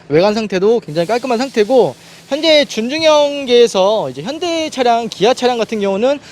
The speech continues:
시세별로 해서 아무래도 좀 비싼 부분이 좀 포함이 되어 있지만 쉐보레 차량 같은 경우는 굉장히 저렴한 부분이라서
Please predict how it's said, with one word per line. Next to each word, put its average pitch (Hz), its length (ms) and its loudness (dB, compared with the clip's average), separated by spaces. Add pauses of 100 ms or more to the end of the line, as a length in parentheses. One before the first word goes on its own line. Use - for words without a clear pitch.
(180)
시세별로 320 480 2
해서 262 400 2
아무래도 202 240 -4
좀 240 100 -14
비싼 - 280 0
부분이 233 220 -2
좀 170 220 -6
포함이 285 280 0
되어 160 160 0
있지만 180 380 -4 (280)
쉐보레 330 300 0
차량 277 220 0
같은 226 240 -2
경우는 196 280 -2
굉장히 170 320 -2
저렴한 214 400 0
부분이라서 175 640 -2